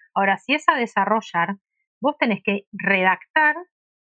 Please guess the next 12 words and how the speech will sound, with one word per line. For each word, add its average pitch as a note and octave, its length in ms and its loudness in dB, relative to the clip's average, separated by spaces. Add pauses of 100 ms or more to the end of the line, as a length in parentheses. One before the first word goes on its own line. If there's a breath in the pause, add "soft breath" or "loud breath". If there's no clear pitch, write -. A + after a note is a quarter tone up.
y G#3 100 2
escribir A3 480 0
algo D4 340 0
que F#3 120 -2
el G3+ 80 2
otro A3+ 300 0
lo F#3 120 0
entienda F#3+ 640 0
cuando F3 320 -2
lo E3+ 140 0
lee. D#3+ 220 -2
Entonces, C4 420 -4